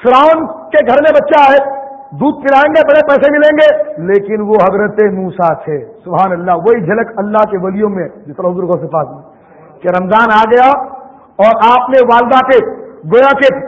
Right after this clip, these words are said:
طرف رجوع نہ فرمایا اور گویا کہ دودھ نہیں پیا، اور والدہ نے کہا، "آج روزہ ہے، جب تو میرا عبد القادر دودھ نہیں پی رہا۔"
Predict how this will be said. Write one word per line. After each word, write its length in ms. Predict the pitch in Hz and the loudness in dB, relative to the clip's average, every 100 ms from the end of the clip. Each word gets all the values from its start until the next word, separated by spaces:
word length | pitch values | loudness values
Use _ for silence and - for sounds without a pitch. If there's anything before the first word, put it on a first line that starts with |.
| - - | -16 -8
طرف 280 | - 269 247 | -2 0 0
رجوع 180 | 233 285 | -2 0
نہ 120 | 277 | 0
فرمایا 400 | 262 269 277 285 294 | 0 2 4 4 2
اور 200 | 285 277 269 | 2 2 4
گویا 200 | 277 285 | 4 4
کہ 180 | 277 | 0
دودھ 280 | 226 294 285 | 0 -2 0
نہیں 140 | 277 302 | 0 0
پیا، 280 | 254 262 214 | 0 2 2
اور 200 | - 190 | 0 -2
والدہ 360 | 208 202 208 226 | 0 0 0 -2
نے 120 | 214 | -4
کہا، 480 | 190 190 208 196 190 | -4 0 0 0 0
"آج 160 | 202 196 | 0 -2
روزہ 320 | 180 180 202 | -2 -2 0
ہے، 240 | 180 175 | 2 0
جب 80 | 160 190 | -4 -8
تو 80 | 202 | -6
میرا 200 | 190 190 | -2 -2
عبد 140 | 170 | -2
القادر 440 | 185 175 170 170 170 | -6 -4 -4 -2 -4
دودھ 160 | 170 | -6
نہیں 180 | 160 151 | -6 -8
پی 180 | 135 139 | -12 -12
رہا۔" 220 | 131 127 | -12 -14